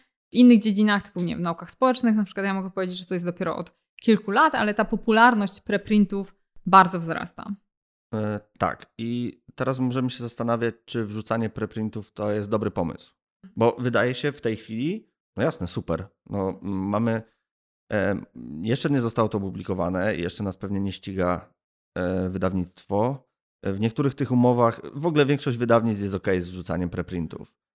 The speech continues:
Speaker 2: I to może być troszeczkę podejrzane. To znaczy, hmm, dlaczego tak naprawdę nie mają z tym problemu? Może są jakieś minusy tego całego wrzucania preprintów.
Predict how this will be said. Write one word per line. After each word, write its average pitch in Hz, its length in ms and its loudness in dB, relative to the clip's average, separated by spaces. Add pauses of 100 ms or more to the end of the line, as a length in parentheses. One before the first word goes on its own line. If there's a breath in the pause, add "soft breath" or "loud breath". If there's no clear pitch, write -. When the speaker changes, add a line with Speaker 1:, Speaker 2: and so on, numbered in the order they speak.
(140)
Speaker 2:
I - 80 -20
to - 360 0
może 160 220 0
być 170 140 -8
troszeczkę 117 320 -6
podejrzane. 90 680 0
To 82 100 -14
znaczy, 90 420 -8
hmm, 90 280 -6
dlaczego 180 540 -6 (260)
tak 117 140 -6
naprawdę 117 340 -2
nie 110 100 0
mają 104 200 0
z - 60 -20
tym 101 140 -8
problemu? 98 520 0 (240 soft breath)
Może 107 200 2
są 131 140 0
jakieś 127 260 0
minusy 180 340 2
tego 92 240 -4
całego 90 300 -4
wrzucania 90 340 -4
preprintów. 82 600 -10